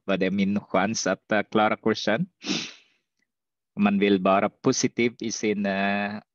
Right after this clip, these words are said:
optimistisk i sin, eh, vardag så använder man vad det är chansen för att klara kursen.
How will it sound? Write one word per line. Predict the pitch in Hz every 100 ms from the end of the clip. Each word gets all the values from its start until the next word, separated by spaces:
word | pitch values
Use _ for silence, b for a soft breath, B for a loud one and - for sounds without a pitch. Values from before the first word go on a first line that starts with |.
| _
optimistisk | - 90 - 113 - - 110 -
i | 101
sin, | - 104 92 90
eh, | 92 95
vardag | 95 82 87 95 139
så | -
använder | 143 135 123 120 110
man | 107 101
vad | 95
det | 95
är | -
chansen | 98 95 - 85 78 - _ _ _ _ _ _ _ _ _ _ _ _ _ _ _ _ -
för | 92
att | 85 -
klara | - 90 82 -
kursen. | - 95 - - -